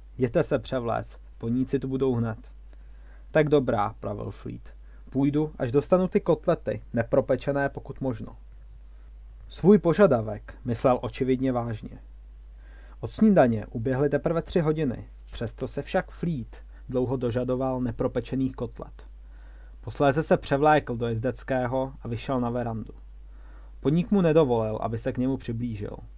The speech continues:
Všichni tři koně šíleli strachem a byli nezvladatelní. Nakonec se Fleet rozhodl zůstat doma a dát si něco k jídlu.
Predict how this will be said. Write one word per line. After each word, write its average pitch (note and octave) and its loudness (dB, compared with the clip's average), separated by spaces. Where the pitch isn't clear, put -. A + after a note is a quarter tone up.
Všichni C#3+ -4
tři - -2
koně D#3+ 0
šíleli D#3 4
strachem A2+ -4
a - -6
byli A#2+ 0
nezvladatelní. A2+ -4
Nakonec B2+ 0
se F3 4
Fleet F#3+ -2
rozhodl D3+ 2
zůstat A#2+ -4
doma A#2+ -2
a A2+ -8
dát A2 -2
si C3+ -2
něco B2+ 0
k - -10
jídlu. A#2 -6